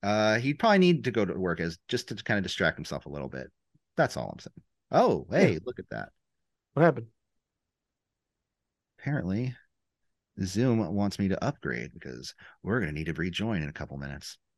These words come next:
Speaker 1: So let's talk about Vinnie Mac, though, shall we?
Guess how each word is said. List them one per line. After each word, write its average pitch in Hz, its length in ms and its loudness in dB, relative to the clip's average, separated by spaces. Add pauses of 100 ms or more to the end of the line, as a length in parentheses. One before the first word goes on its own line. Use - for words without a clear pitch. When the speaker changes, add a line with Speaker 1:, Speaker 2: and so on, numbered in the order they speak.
(960)
Speaker 1:
So 107 220 4
let's 135 220 4
talk 185 200 6
about 160 200 8
Vinnie 135 220 4
Mac, 101 260 2
though, 73 200 -2
shall 90 280 0
we? 95 240 0